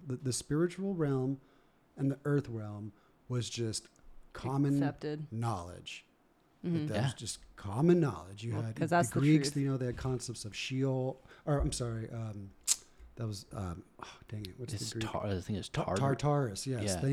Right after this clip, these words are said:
Speaker 1: you.
Speaker 3: Tartarus.
Speaker 1: Um, and, and again, you know, the
Speaker 3: Mm-hmm.
Speaker 1: Old Testament, they had concept of Sheol.
Speaker 3: Mm-hmm.
Speaker 1: Um,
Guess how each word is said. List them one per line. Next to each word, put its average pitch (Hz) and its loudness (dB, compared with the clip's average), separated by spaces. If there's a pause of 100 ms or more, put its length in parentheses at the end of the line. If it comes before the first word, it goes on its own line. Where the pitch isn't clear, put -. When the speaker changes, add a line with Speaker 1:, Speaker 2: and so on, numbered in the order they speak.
Speaker 1:
you. 98 -4 (140)
Speaker 3:
Tartarus. 117 -8 (160)
Speaker 1:
Um, 120 2 (180)
and, 127 2
and 139 2
again, 131 4
you 135 2
know, 123 0
the 95 -2
Speaker 3:
Mm-hmm. 87 -4
Speaker 1:
Old 127 -2
Testament, 127 -2
they 113 -2
had 110 -8
concept 113 -6
of 120 -6
Sheol. 123 -2
Speaker 3:
Mm-hmm. 95 -2
Speaker 1:
Um, 104 -8